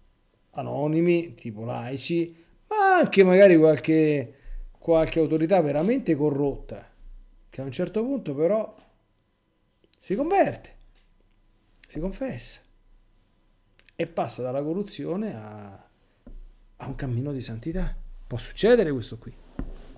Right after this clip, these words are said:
Quindi <laughs> la separazione tra i buoni e i cattivi, diciamo così, per usare un'espressione un po' banale, però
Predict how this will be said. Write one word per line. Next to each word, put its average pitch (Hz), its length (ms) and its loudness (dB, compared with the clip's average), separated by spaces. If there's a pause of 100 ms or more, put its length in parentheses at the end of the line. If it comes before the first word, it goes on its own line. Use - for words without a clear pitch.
(2500)
Quindi 202 720 6
<laughs> - 2000 -16
la 175 200 2
separazione 165 1160 2 (120)
tra 120 220 -8
i 110 40 -6
buoni 143 400 2
e 135 40 -2
i - 20 -4
cattivi, 123 540 -6
diciamo 113 400 -8
così, 113 380 -8
per 101 140 -10
usare 107 280 -10
un'espressione 104 920 -12 (540)
un 101 140 -16
po' 113 360 -6
banale, 113 640 -8
però 104 260 -10